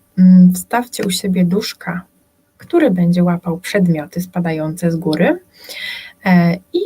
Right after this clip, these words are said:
wstawcie sobie może jakieś tło. Tutaj w prawym dolnym rogu wybieramy tło.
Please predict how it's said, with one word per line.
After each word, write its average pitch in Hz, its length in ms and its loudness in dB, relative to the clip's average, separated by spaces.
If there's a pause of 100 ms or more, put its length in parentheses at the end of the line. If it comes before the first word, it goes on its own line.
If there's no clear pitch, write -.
(120)
wstawcie - 840 -6
sobie 180 440 2
może 160 300 2
jakieś 175 380 -6
tło. - 320 -14 (480)
Tutaj 185 420 -4 (140)
w - 80 -20
prawym 196 500 0
dolnym 175 380 4
rogu 240 260 0
wybieramy 170 560 -2
tło. 262 340 -4